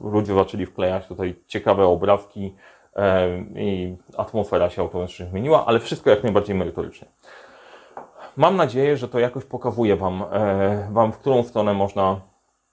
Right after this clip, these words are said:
można sobie pójść. O, tutaj oczywiście ten nasz like się ładuje, więc może to jest dobry moment, jak ci się podobało, to daj lajka, bo jak na-, najwidoczniej, najwidoczniej Facebook nie chce. Teraz tak, silne strony. Jakie są silne strony, e, Jamboarda? Według mnie elastyczność.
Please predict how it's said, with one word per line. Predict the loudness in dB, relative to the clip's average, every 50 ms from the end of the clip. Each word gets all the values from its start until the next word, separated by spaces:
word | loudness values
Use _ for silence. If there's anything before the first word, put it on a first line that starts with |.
| _ _ _ _ _
można | -8 -6 -4 -4 -6
sobie | -4 -2 -4 -4
pójść. | -2 0 0 0 0 -2 -8
O, | -8 -8 -8
tutaj | -6 -4 -2 -2 -2
oczywiście | -2 -4 -6 -10 -10 -8 -8 -8
ten | -8 -6 -4
nasz | -4 -6 -6 -2
like | 0 0 0 0 -2
się | -4 -2 0
ładuje, | 2 2 2 2 0 0 0 -2
więc | -4 -6 -10
może | -10 -10 -10 -10
to | -8 -8
jest | -8 -6 -4
dobry | -6 -4 -4 -4
moment, | -4 -4 -4 -4 -8
jak | -10 -18
ci | -20 -20
się | -20
podobało, | -12 -8 -8 -4 -2 0 0 0 -2
to | -4 -6
daj | -6 -6 -4
lajka, | -4 -4 -6 -8 -14 -18 -18 _ _ _ _ -16 -12 -10 -10
bo | -8 -2 0 2 2 4 2
jak | 0 -4 -6
na-, | -8 -8 -4 -2
najwidoczniej, | 0 0 -2 0 -2 -4 -4 -4 -6 -6 -4 -4 -2
najwidoczniej | -2 -2 -2 -2 -4 -6 -8 -8 -8 -10 -12
Facebook | -8 -8 -8 -8 -8 -12 -14 -14
nie | -14 -14
chce. | _ _ -20 _ _ -20 -20 -20 -20 _ 2
Teraz | 2 2 4
tak, | 4 -4 -6 -6
silne | -6 -4 -2 0 -2 -2
strony. | -2 -2 -2 -2 -2 -2 -6
Jakie | -8 -8 -8 -8
są | -6 -6 -6 -6
silne | -6 -6 -4 -2 -4
strony, | -4 -4 -2 -2 -2 0 0 0
e, | -2 -2 -2 -4 -4 -4 -4 -4 -4 -6 -6
Jamboarda? | -8 -6 -4 -4 -4 -4 -6 -10 -12 -14 -18 _ -14 -2
Według | -2 2 2 2 0 0
mnie | -2 -2 -2 0
elastyczność. | 0 0 0 -2 -4 -14 -14 -10 -12 -12 -12 -12 -18 _